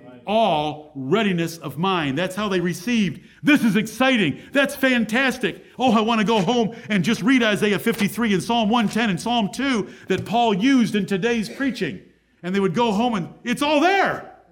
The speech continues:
Speaker 2: This is amazing. Yes, Lord, thank you." But it was by both. All of that was to say, this clergy laity thing, don't be intimidated. "Yeah, but Professor so-and-so said that,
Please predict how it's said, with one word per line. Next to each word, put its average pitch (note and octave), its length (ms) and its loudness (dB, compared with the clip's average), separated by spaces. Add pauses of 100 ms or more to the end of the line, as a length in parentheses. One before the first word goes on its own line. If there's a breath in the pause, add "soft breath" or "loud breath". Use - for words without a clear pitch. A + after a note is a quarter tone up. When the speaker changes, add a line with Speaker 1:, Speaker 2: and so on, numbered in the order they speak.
(320)
Speaker 2:
This C4+ 160 -2
is B3 120 2
amazing. C#4+ 640 2 (420)
Yes, D#4 480 4
Lord, C#4+ 440 2
thank G#3+ 280 -2
you." A#2+ 280 -4 (680)
But D#3 120 -2
it F3+ 60 -2
was F3 140 -2
by F#3 320 0
both. E3 560 0 (1900)
All C#3 240 -4
of B2 60 -2
that C3+ 180 -2
was A#2+ 160 -4
to A#2 100 -12
say, A2+ 360 -4
this A2+ 200 -4
clergy C#3 440 -2
laity B2+ 440 -2
thing, A2+ 480 -6 (380 loud breath)
don't D3 220 -2
be D3 140 2
intimidated. B2+ 760 -2 (960)
"Yeah, D3 160 -6
but G2+ 300 -14
Professor D#3+ 460 -6
so-and-so D3+ 560 -4
said G#2 280 -8
that, F#2 260 -10